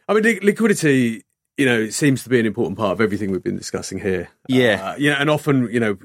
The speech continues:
Speaker 1: it's often, you know, if you're a, a longer term holder, li-, buying illiquid stuff is
Speaker 2: It's
Speaker 1: potentially,
Speaker 2: risky.
Speaker 1: potentially difficult, potentially risky.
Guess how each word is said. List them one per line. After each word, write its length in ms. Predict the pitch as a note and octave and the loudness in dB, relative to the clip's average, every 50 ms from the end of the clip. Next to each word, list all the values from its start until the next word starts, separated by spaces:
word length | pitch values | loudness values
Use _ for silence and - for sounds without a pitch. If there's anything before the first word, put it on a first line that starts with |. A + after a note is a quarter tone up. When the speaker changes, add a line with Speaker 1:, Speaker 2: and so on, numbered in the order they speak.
| - - - - B2 G#2+ - - - _ _ _ _ _ _ _ | -20 -20 -20 -20 -20 -20 -20 -20 -20 _ _ _ _ _ _ _
Speaker 1:
it's 120 | - C3 A#2+ | -12 -2 -2
often, 180 | E3 C3 C3+ C3 | -2 0 0 -4
you 180 | A2+ - - A#2+ | -6 -6 -6 -4
know, 60 | G#2 | -4
if 100 | F#2+ - | -4 -4
you're 140 | A#2+ A2+ G#2+ G#2 - _ - | -2 -2 -2 -4 -6 _ -6
a, 60 | A2 | -2
a 20 | |
longer 280 | A2 A#2+ B2 A#2+ A#2 G2+ | 0 2 2 2 0 0
term 180 | - B2 A2 G#2+ | -2 -4 -4 -2
holder, 200 | A2+ G#2+ G#2+ A2+ | 0 0 0 0
li-, 520 | A2+ A#2 - - - - - - - - - - | -2 -4 -8 -10 -18 -18 -18 -20 -20 -20 -8 -4
buying 300 | C3+ B2+ B2 A#2+ A#2 A2+ | -2 0 0 0 0 0
illiquid 340 | A2+ A2 F#2+ - - A2+ F#2 | 0 -2 -2 -4 -6 -10 -8
stuff 280 | - - G#2 G2 - | -6 -6 -6 -6 -6
is 240 | F#2+ F#2 E2+ - - - _ _ _ _ _ _ _ _ _ _ _ _ _ _ _ _ | -10 -12 -12 -12 -14 -16 _ _ _ _ _ _ _ _ _ _ _ _ _ _ _ _
Speaker 2:
It's 100 | - - | -8 -2
Speaker 1:
potentially, 260 | - D#3 D3 - - C3 | 0 0 0 2 0 0
Speaker 2:
risky. 220 | C3 - A#2 C3 | 0 2 2 4
Speaker 1:
potentially 340 | B2+ F#3+ F#3+ E3+ - D#3+ D3 | 4 4 4 4 4 2 4
difficult, 380 | C3 C#3+ G2+ A#2+ A#2 C3+ C3 A#2 | 4 2 0 2 0 0 0 0
potentially 380 | G#2+ B2+ C#3 B2 G#2+ G#2+ A2+ | 0 0 0 0 0 -2 -4
risky. 260 | G#2 A#2+ B2 - - | -2 -2 -2 -2 0